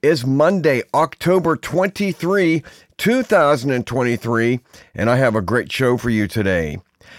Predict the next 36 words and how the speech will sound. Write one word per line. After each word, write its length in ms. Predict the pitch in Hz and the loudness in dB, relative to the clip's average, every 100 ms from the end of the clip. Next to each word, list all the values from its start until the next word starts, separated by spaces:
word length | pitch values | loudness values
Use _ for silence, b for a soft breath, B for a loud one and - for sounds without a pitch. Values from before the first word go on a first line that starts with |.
| B B | B B
Neither 240 | 104 120 110 | 0 0 0
Encouraging 520 | 107 113 120 110 117 | -2 -2 -2 -2 -2
Angels 360 | 113 131 147 | 0 0 -2
nor 160 | 123 110 | -2 -4
Stan 320 | 98 - 120 | -4 -4 -4
Szymanski 540 | 107 120 117 131 - 131 | -4 -4 -2 -4 -4 -2
nor 160 | 110 | -2
anyone 320 | 98 131 131 | -2 -2 0
affiliated 600 | 120 - 196 202 170 123 123 | -2 -2 -2 0 0 0 0
with 200 | 117 131 | -2 -4
Encouraging 520 | 113 123 123 120 123 | -6 -4 -4 -4 -4
Angels 360 | 123 143 156 | -2 -4 -4
is 160 | 113 101 | -4 -4
offering 440 | 127 135 143 139 | -2 -2 -2 -4
any 260 | - 143 165 | -2 -2 -2
type 260 | - 156 160 | -2 -2 -2
of 120 | 156 | -4
advice 480 | 170 120 156 180 - | -4 -2 -2 -2 -2
on 100 | 151 | -2
this 160 | 127 | -2
program. 680 | - 127 117 107 107 85 113 B B B 147 | -4 -2 -2 0 -2 -2 -6 B B B -8
We 120 | 117 | -2
do 200 | 127 139 | 0 0
not 240 | 143 139 147 | 2 0 0
offer 560 | - 135 143 - 143 139 | -2 0 0 0 0 0
legal 400 | 117 135 147 156 | 0 0 2 2
advice. 540 | 131 113 110 98 101 - - | 2 2 0 -2 -6 -10 -4
We 100 | 123 | -2
do 180 | 107 | 0
not 240 | 123 123 127 | 0 0 0
offer 360 | 110 131 - | 0 -2 -2
financial 560 | 143 143 151 165 - 139 | -4 -2 0 0 0 -2
advice. 400 | 113 101 113 - | 0 0 -2 -2
We 100 | 135 | -4
do 240 | 113 160 | -2 -2
not 220 | 175 165 | 0 0